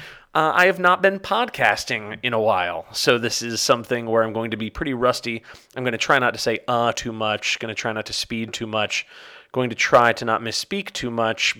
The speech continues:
but I can't make any promises. But if you're listening to this, thank you so, so, so much. Uh, I wanna go straight into, uh, another acknowledgement here.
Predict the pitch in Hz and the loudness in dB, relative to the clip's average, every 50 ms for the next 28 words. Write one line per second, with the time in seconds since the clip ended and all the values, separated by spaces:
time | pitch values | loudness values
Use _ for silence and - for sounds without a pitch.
0 | - _ - 123 117 117 - - 113 113 113 107 - - - - 127 120 117 - | -10 _ 0 2 2 2 0 0 2 2 2 0 -2 -8 -12 -8 -6 -4 -4 -4
1 | - 117 117 107 - 117 110 104 - - 117 110 110 107 98 - - 107 101 98 | -4 -6 -6 -4 -4 -6 -6 -6 -4 -2 0 0 0 0 -2 -4 -6 -6 -6 -6
2 | - - - - - - - - _ _ - 120 135 156 139 156 143 135 131 - | -8 -10 -10 -14 -20 -20 -20 -20 _ _ -2 2 2 4 4 4 4 4 2 0
3 | 131 120 113 110 107 110 110 - - 131 123 113 - 113 110 107 104 104 104 - | -2 -6 -8 -6 -4 -4 -4 -4 -2 -4 -4 -4 -4 -6 -4 -4 -6 -6 -8 -12
4 | _ - - - - 160 139 131 117 - - 127 120 113 - 131 113 107 107 107 | _ -10 -4 4 6 6 6 6 4 2 2 2 2 2 0 0 0 0 0 -2
5 | 101 90 - - - - - - _ _ _ _ _ _ _ _ _ _ _ _ | -2 -2 -4 -6 -8 -12 -20 -20 _ _ _ _ _ _ _ _ _ _ _ _
6 | _ _ - - - 139 135 131 135 135 135 - 143 139 151 165 170 156 127 156 | _ _ -20 -10 0 4 6 8 8 8 8 8 6 6 6 4 2 2 4 4
7 | 156 156 139 - - - - 180 180 175 165 160 160 156 151 151 - - 143 139 | 4 4 4 0 -2 -2 0 2 2 2 2 0 0 -4 -6 -6 -6 -2 0 2
8 | 139 139 139 139 139 131 120 127 127 123 127 127 120 - 127 127 127 131 139 156 | 2 2 2 2 2 2 2 2 2 4 4 2 2 0 0 -2 -2 0 4 4
9 | 175 185 196 170 143 131 117 123 123 120 120 120 120 117 - 117 113 110 - 117 | 6 6 6 4 4 4 2 2 2 4 6 4 4 2 0 -6 -8 -8 -6 -2
10 | 113 110 104 104 95 - | 0 0 2 0 0 -2